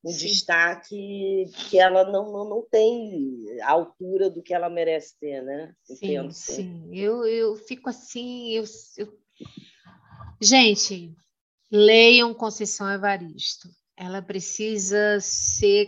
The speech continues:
Speaker 2: cada vez mais lida, até pra gente compreender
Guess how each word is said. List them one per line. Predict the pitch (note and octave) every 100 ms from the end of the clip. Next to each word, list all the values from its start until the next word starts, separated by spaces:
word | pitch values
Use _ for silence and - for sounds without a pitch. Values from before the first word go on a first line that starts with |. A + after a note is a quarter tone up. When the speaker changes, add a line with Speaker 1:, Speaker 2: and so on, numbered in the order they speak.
| G3+
Speaker 2:
cada | G#3 G#3
vez | G3+ G3 F#3+ F3+
mais | F#3 F#3 F3
lida, | F#3 G3 A3 G3
até | G3 - - G#3+ A#3+ B3+ B3+ -
pra | B3
gente | A#3 A3 A#3 -
compreender | - A#3+ A#3 A#3+ B3 A#3+ A3 F#3 D#3+ F3+ G3 A3 G3